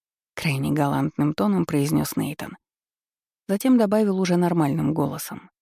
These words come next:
«Мне жаль, Кэрри, что ты не хочешь рассказать мне обо всём на чистоту.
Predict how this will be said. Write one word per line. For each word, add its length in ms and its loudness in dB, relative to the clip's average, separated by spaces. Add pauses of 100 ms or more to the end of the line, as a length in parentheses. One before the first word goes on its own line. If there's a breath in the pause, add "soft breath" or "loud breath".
(600)
«Мне 240 2
жаль, 260 0
Кэрри, 360 -8 (240)
что 240 -2
ты 80 0
не 120 4
хочешь 400 -2
рассказать 580 -2
мне 180 0
обо 160 -2
всём 240 -2
на 80 -2
чистоту. 540 -10